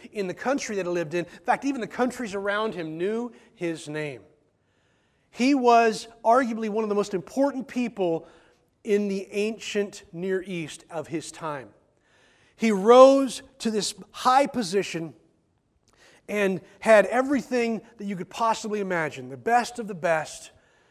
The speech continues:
married, kids. He had, his signature meant everything. People knew his name.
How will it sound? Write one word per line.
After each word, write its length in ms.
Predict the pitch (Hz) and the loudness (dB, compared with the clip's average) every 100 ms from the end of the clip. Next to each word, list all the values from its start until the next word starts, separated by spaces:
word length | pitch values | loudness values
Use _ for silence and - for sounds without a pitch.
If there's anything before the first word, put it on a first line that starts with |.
| _ _ _ _ - | _ _ _ _ -12
married, 800 | 190 233 240 226 220 180 151 | -4 0 0 0 -4 -8 -16
kids. 640 | - 233 220 220 180 - - _ _ _ _ | -8 0 2 2 0 -8 -20 _ _ _ _
He 260 | - 214 233 | -12 -6 -4
had, 460 | 208 214 202 170 - | 2 4 4 2 -8
his 380 | 190 190 247 - | -6 0 2 2
signature 580 | 302 254 233 - 220 | 0 0 -2 -2 -2
meant 240 | 190 185 160 | 0 -2 -2
everything. 480 | 170 160 147 156 139 | -4 -4 -8 -10 -6
People 380 | 240 254 277 | -4 -2 -2
knew 420 | 214 202 208 208 196 - _ - | -2 -2 -2 -2 -6 -12 _ -4
his 320 | 202 190 175 | -2 -2 -4
name. 400 | 185 175 147 | -2 -2 -4